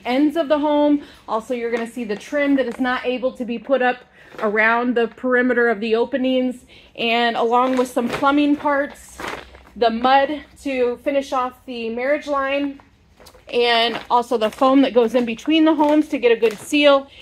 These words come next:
If you order a storm door, you're gonna see that laying in here as well, and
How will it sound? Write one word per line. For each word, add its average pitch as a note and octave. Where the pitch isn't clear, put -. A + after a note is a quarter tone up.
If D#4+
you G#4
order D#4+
a C4+
storm C#4
door, C4
you're A#3+
gonna A3+
see A#3+
that B3
laying B3+
in A#3+
here A#3
as G#3
well, B3+
and B3